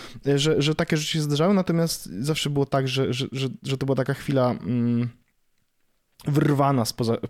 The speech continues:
z, z rąk właściwie wszystkiego, co się teraz dzieje, nie? E, ja, ja, ja trochę się, w sensie, ja, e, trochę takimi słowami, e,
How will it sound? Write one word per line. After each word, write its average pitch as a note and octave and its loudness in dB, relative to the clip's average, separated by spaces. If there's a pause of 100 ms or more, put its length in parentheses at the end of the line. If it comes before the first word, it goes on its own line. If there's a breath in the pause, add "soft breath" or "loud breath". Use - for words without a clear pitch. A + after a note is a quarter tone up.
(120)
z, C3 0
z B2+ 0
rąk C3+ 2
właściwie B2+ -2
wszystkiego, B2+ 0
co - -4
się - -4
teraz A#2 -2
dzieje, A#2+ -2
nie? F3 -2 (640 loud breath)
E, A#2 0 (160 loud breath)
ja, D3+ 4
ja, D#3 2
ja D3+ 2
trochę E3+ 0
się, D#3+ -4 (100)
w C#3+ -4
sensie, D#3 0 (300 loud breath)
ja, C3 2
e, - -4 (340)
trochę E3+ 0
takimi F#3+ 0
słowami, F3 2
e, D3+ 2